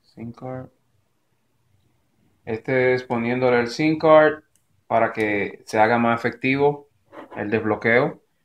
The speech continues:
Ok, batería. Sin batería, si la batería está muy baja, no se va a poder hacer.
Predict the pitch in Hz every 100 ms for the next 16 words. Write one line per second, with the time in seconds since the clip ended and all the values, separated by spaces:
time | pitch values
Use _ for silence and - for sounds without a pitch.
0 | _ 104 - 123 147 104 104 101 120 131
1 | 180 - _ _ _ _ - - _ _
2 | _ _ - 110 107 104 104 110 117 120
3 | 117 107 98 113 110 104 107 110 117 117
4 | 110 117 117 104 104 110 110 104 107 101
5 | 98 - 139 147 -